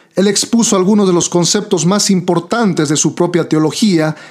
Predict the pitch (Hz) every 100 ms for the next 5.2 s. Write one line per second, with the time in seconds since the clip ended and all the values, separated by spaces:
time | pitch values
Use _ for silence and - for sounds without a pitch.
0 | - 170 170 - 190 180 165 - 160 165
1 | 190 185 156 147 208 220 - 147 135 -
2 | - 170 170 160 - 185 175 147 143 135
3 | 139 131 147 135 120 110 - - _ -
4 | 156 180 175 175 160 160 175 165 - 196
5 | 175